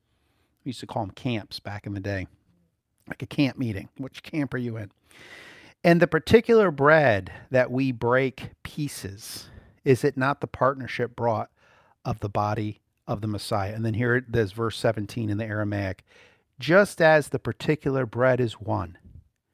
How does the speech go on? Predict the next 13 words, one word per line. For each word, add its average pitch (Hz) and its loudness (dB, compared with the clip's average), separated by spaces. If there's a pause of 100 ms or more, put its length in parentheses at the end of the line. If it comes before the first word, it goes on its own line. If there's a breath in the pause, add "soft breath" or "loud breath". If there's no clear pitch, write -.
(440)
we 143 2
are 113 2
all 113 -2
one 101 -6
body 95 -8
like 98 -12
this. - -14 (500)
For 107 -4 (140)
we 147 0 (180)
all 117 2 (300)
have 104 -4
been 98 -6
taken 98 -6